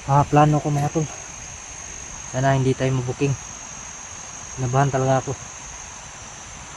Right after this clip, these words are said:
So, puntahan na natin, tol.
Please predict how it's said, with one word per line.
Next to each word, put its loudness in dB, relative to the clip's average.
So, -2
puntahan 2
na 4
natin, -4
tol. 2